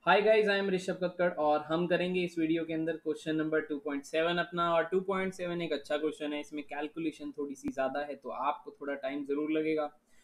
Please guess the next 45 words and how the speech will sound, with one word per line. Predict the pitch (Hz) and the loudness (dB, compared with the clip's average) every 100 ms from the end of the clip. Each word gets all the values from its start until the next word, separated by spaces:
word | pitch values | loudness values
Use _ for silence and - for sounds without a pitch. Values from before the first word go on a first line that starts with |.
| - | -14
but | - 170 | -4 -2
एक | 175 | 2
बार | 185 | 2
समझ | 180 180 165 175 | 2 -2 -2 0
में | 170 | 0
आ | |
गया | 160 | 2
तो | 151 - | -2 -6
फटाफट | 131 131 127 - | -6 -4 -6 -12
से | |
solve | 131 139 139 131 | -6 -2 -2 -2
हो | 156 | -2
जाएगा। | 175 170 170 | 2 2 0
चलिए | - 139 135 | -2 -4 -2
करते | 165 170 185 | -2 -4 -2
हैं | 185 | -4
स्टार्ट | 180 175 165 - | 0 2 2 0
question | 160 165 | -6 -4
number | 156 156 | -4 -2
टू | 147 127 | -4 -6
पॉइंट | 127 127 127 | -6 -8 -6
सेवन। | 151 151 151 - _ _ _ _ | -4 -2 -4 -10 _ _ _ _
क्वेश्चन | 165 160 196 | -4 0 0
में | 202 196 | 2 2
दिया | 196 190 | 4 4
है, | 214 214 | 2 0
Henry | 160 160 175 | 0 2 4
law | 180 180 | 2 2
constant | 156 156 175 170 - | 0 0 -6 -6 -4
for | 170 160 | -6 -6
C | 170 165 | -4 -4
O | 170 170 | -2 -4
two | 165 | -2
in | 156 | 2
water | 143 151 151 | 2 0 -2
is | 139 131 | -2 -2
this। | 160 - - _ _ _ - | -2 -4 -18 _ _ _ -4
Henry | 180 208 226 | 0 2 4
law | 226 214 | 4 2
constant | 190 - 190 | -2 -2 -2
मेरे | 180 156 | -2 0
को | 151 | -2
दिख | 135 139 | 0 -2
रहा | |
है। | 147 | -2